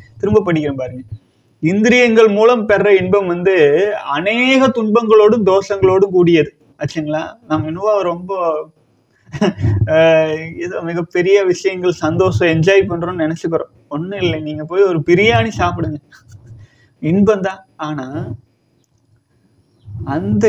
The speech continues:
இன்பம் muscle மெமரியில ஏறிக்கும், ஒண்ணு. ரெண்டாவது, அந்த இன்பத்து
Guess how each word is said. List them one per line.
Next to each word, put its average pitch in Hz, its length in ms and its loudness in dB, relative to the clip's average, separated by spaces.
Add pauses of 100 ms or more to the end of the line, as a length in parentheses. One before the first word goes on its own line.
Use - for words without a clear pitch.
(120)
இன்பம் 208 400 -2
muscle 185 420 0
மெமரியில 180 480 4
ஏறிக்கும், 160 420 0 (380)
ஒண்ணு. 147 260 -2 (140)
ரெண்டாவது, 170 640 0 (600)
அந்த 202 260 0 (100)
இன்பத்து 214 540 -2